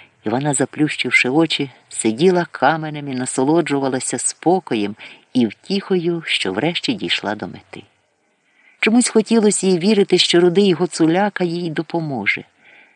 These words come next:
Сиділа тепер поруч нього, майже торкаючись його боку, і наперед тішилася, що звідси в порожні не піде. «То з чим ти прибленькала до мене, май молодице?»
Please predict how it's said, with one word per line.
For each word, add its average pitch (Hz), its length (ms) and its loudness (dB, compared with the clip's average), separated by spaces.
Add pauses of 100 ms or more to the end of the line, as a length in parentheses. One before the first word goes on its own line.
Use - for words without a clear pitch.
(160)
Сиділа 143 420 0
тепер 139 440 -2
поруч 131 460 0
нього, 151 300 -4
майже 139 320 0
торкаючись 143 720 -2
його 135 200 0
боку, 170 400 -2 (220)
і 135 100 2
наперед 151 520 0
тішилася, 175 680 -4 (160)
що - 260 -4
звідси 170 420 -2
в 139 60 0
порожні 92 500 -4
не 104 160 -10
піде. - 300 -10 (1300)
«То 180 160 2
з - 100 -2
чим 240 240 2
ти 202 300 2 (500)
прибленькала 185 800 2
до 180 120 -2
мене, 175 340 -2
май 175 300 -2
молодице?» 170 760 0